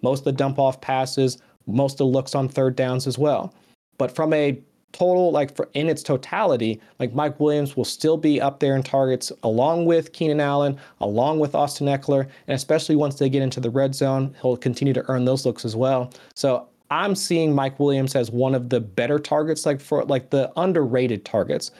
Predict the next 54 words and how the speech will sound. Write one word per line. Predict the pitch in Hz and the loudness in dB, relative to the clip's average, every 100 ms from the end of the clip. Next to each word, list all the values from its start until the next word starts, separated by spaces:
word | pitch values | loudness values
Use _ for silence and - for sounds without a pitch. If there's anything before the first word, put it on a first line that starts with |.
| - _ | -20 _
like, | 127 - | -6 0
on | 131 131 | 0 2
the, | 120 123 | 2 2
on | 127 | 0
the | 123 | 0
Chargers | 113 127 120 110 | 0 0 0 0
offense. | 107 107 - 165 143 - - - | 0 0 -2 -6 -6 -16 -20 -6
'Cause | 110 | -2
everybody | 135 147 147 | 0 2 2
look | 143 143 | 2 0
at | 139 | -4
Keenan, | - 135 135 135 - _ | -2 0 0 -4 -12 _
everybody | - 135 139 139 | -4 0 2 2
look | 135 135 | 2 0
at | |
Austin | 131 127 120 135 | -2 -2 -2 -2
Eckler, | 127 123 127 120 - - - | -2 0 0 0 -4 -8 -4
and | 127 | -2
with | 123 | -2
the | 101 | -4
hype | - 180 180 - | -4 -2 -2 -2
for | 143 | -4
Quentin | 139 131 117 | -2 -2 0
Johnston, | 110 170 196 - 123 | 0 0 0 0 0
the | 117 | 2
rookie | 185 196 | 2 2
that | 143 117 | 0 2
they | 120 | 0
drafted, | 110 127 123 120 127 113 - - | 0 0 0 0 -2 -4 -10 -6
I | 151 | -2
think | 175 | 0
Mike | 156 156 160 | 0 0 2
Williams | 160 139 | 2 2
might | 127 127 151 165 | 0 0 0 -2
fly | - 147 | 0 0
under | 143 131 | 2 0
the | 123 | 0
radar, | 123 139 123 117 107 - - | 2 2 2 0 -2 -10 -6
but | 131 | 0
looking | 135 147 151 | 0 0 -2
at | 151 | 0
this | 151 143 | -2 -2
Chargers | - 156 147 131 | 0 0 2 0
defense, | - 160 143 131 117 | 0 -2 0 -2 -2
I | 139 | -4
think | 139 143 | -4 -2
that | 135 | 0
might | 131 147 143 | 0 0 0
be | |
the | 131 | 2
one | 123 127 127 | 4 4 2
that | 123 117 - _ - | 2 0 -4 _ -8
actually | 127 - 123 | -4 0 0
has | 127 120 120 | 0 -2 -2